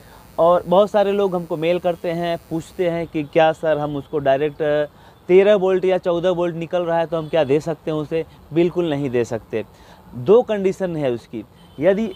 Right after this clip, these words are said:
सामने panel बारह वोल्ट की है तो आप बिल्कुल ही नहीं दे सकते हैं, और अगर वो panel पाँच वोल्ट की है तो आप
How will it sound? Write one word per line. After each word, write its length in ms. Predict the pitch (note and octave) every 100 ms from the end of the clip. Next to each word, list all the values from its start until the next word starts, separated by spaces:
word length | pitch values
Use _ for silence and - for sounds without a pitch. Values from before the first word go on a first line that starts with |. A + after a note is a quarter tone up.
| -
सामने 420 | E3 D#3 F3 G3+
panel 500 | - E3 F3 F#3+ G3 C#3
बारह 320 | C#3 D3 E3+
वोल्ट 300 | D#3+ E3 D3+
की 100 | E3+
है 240 | E3+ F3 F3 - - - - - - - - -
तो 100 | G3 G3+
आप 220 | E3+ E3
बिल्कुल 420 | D3 D3+ - E3
ही 180 | D3+ E3+
नहीं 240 | C3 C3+
दे 140 | A2+ G#2+
सकते 380 | G#2 F#2 A2 G2+
हैं, 180 | F#2+ - - - - - - -
और 140 | C3 -
अगर 280 | C#3+ D#3+ D#3+
वो 80 | D#3
panel 360 | D#3 D3 D#3 D3 C#3
पाँच 280 | D#3 E3+
वोल्ट 280 | E3+ F3+ F3
की 140 | - F#3+
है 180 | G3 F#3 - - -
तो 100 | F#3+
आप 360 | G3+ E3 F3+